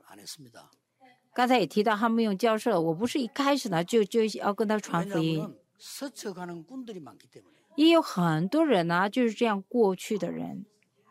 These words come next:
Speaker 1: 음, 저분은 그런 분이 아니라는 걸 내가 확인했어요.
Speaker 2: 我能够确认他不是那样的人。
Speaker 1: 그래서 제자는 그를 삼는 겁니다.
Speaker 2: 所以门徒就是这样的门徒。
Speaker 1: 그렇게 연결되는 게 진짜 만남이에요.
Speaker 2: 这样连结才是真正的见面。
Speaker 1: 그래서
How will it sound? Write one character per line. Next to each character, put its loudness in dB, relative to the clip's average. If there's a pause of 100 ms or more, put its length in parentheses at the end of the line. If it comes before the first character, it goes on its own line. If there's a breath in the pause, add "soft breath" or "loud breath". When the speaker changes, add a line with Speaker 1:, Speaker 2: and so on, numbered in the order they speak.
(180)
Speaker 1:
음, -20
저 -10
분 -10
은 -8
그 -8
런 -8
분 -10
이 -8
아 -10
니 -8
라 -10
는 -12
걸 -16
내 -20
가 -20
확 -20
인 -20
했 -20
어 -20
요. -20
Speaker 2:
我 6
能 8
够 6
确 6
认 6
他 0
不 -2
是 -4
那 4
样 2
的 -6
人。 -8 (180)
Speaker 1:
그 -10
래 -8
서 -18 (200)
제 -18
자 -12
는 -16
그 -14
를 -14
삼 -20
는 -20
겁 -18
니 -20
다. -20 (140)
Speaker 2:
所 4
以 6
门 6
徒 2
就 -2
是 0
这 -2
样 4
的 4
门 0
徒。 -12
Speaker 1:
그 -10
렇 -6
게 -
연 -6
결 -4
되 -6
는 -6
게 -16 (260)
진 -14
짜 -10
만 -20
남 -20
이 -20
에 -
요. - (320 soft breath)
Speaker 2:
这 0
样 2
连 4
结 2
才 -6
是 -6
真 0
正 2
的 -2
见 -2
面。 -6 (420)
Speaker 1:
그 -16
래 -18
서 -12